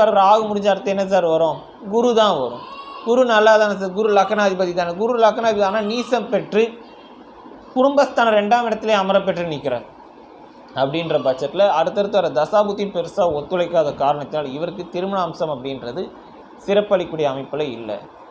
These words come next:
சரி சார், ஏதோ ஒரு வகையில கல்யாணம் ஆயிடுச்சுன்னா, கல்யாணம் ஆனாலும் நீடித்து குடும்ப அமைப்பில் வாழக்கூடிய அந்த ஐஸ்வர்யம் இந்த ஜாதக கட்டத்துக்கு மிக மிக குறைவாகத்தான் இருக்கிறது. அதனால தான் நான் ஃபஸ்ட்டே சொன்னேன், இது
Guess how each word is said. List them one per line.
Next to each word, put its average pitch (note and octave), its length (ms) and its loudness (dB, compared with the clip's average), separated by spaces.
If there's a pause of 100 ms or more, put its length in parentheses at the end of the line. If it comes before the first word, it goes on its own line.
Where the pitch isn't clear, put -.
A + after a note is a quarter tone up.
(120)
சரி G#3+ 220 2
சார், G3 200 2
ஏதோ G#3 180 2
ஒரு G#3+ 100 4
வகையில G3+ 220 2 (100)
கல்யாணம் F#3+ 340 2
ஆயிடுச்சுன்னா, G3+ 400 -2 (160)
கல்யாணம் F#3 360 2
ஆனாலும் F#3+ 380 -2
நீடித்து G#3 520 -4 (580)
குடும்ப G#3 240 0
அமைப்பில் F#3+ 320 0
வாழக்கூடிய E3+ 400 2 (160)
அந்த C#3+ 120 -2 (120)
ஐஸ்வர்யம் G#3 560 -4
இந்த D#3+ 120 -6 (140)
ஜாதக D#3+ 400 2
கட்டத்துக்கு C#3 520 -8 (420)
மிக F3 260 -2
மிக F3 220 -6 (100)
குறைவாகத்தான் D#3+ 720 0
இருக்கிறது. A2 440 -12
அதனால C#3+ 240 -4
தான் E3+ 120 -2
நான் D#3 100 -6
ஃபஸ்ட்டே D3 300 -4
சொன்னேன், D3 260 -10 (260)
இது D3 80 -4